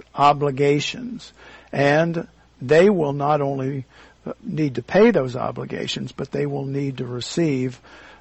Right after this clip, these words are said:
uh, help from the poor. Uh, six, repeatedly in his oration, Zophar mentioned wealth and, uh, the fact that it is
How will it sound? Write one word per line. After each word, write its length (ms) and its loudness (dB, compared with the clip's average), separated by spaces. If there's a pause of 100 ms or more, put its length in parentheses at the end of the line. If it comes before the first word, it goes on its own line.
uh, 380 -2 (680)
help 440 -4 (500)
from 220 -4
the 80 -2
poor. 480 -4 (1600)
Uh, 180 -4
six, 540 -2 (580)
repeatedly 760 4
in 100 -2
his 200 0 (120)
oration, 880 2 (200)
Zophar 580 2
mentioned 640 -4
wealth 580 0 (600)
and, 580 -2 (320)
uh, 440 -2
the 280 -8
fact 440 2
that 180 -2
it 140 0
is 440 -2